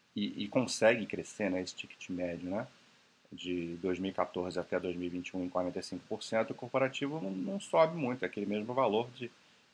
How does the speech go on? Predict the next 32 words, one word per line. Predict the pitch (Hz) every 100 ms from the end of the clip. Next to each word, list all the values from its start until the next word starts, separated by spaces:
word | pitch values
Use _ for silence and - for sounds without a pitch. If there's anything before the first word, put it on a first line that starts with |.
| _
quase | 98 101
que, | - 117 101 98 - - _ _ -
é, | 98 92 85 87 95
desde | 101 101
lá | 101
de | 104
dois | 101
mil | 95 104
e |
quatorze, | 120 - 95 90 87
né, | 92
cresceu | 95 92 - 98
oito | 98 -
por | 110 -
cento | 104 101 -
só. | - 87 - - - _ - - _
Então, | _ 101 107 110
aqui | 110 -
tem | - 101
um | 95
ticket | 98 - -
médio | 95 92 95
maior | 120 120 104 123 151 - - _ _ _ _
e | 95
mais | 95 101
fácil | - 101 95 -
de | 98
crescer, | 95 98 - 107 143
né, | 143 110
um | 104 101
segmento, | 98 92 92 95 98 98 90 - - - _ _ _ -
é, | 87 87 85